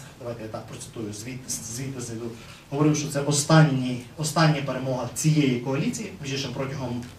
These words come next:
всіх скільки це вже, п'ятдесят п'ять років, а, незалежності країни нею керувала одна коаліція, я повертаюся назад до країни корпорація. Ось,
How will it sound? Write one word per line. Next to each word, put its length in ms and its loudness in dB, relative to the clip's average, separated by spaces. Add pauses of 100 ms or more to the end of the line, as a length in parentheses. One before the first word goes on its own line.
(120)
всіх 420 2 (440)
скільки 220 -12
це 100 -8
вже, 100 -6
п'ятдесят 420 -4
п'ять 180 -4
років, 240 -6 (800)
а, 160 -2
незалежності 500 4
країни 340 -4
нею 200 2
керувала 360 2
одна 480 4
коаліція, 560 0 (100)
я 100 -10
повертаюся 440 -6
назад 300 -6
до 60 -8
країни 480 -2
корпорація. 540 -2 (1300)
Ось, 440 6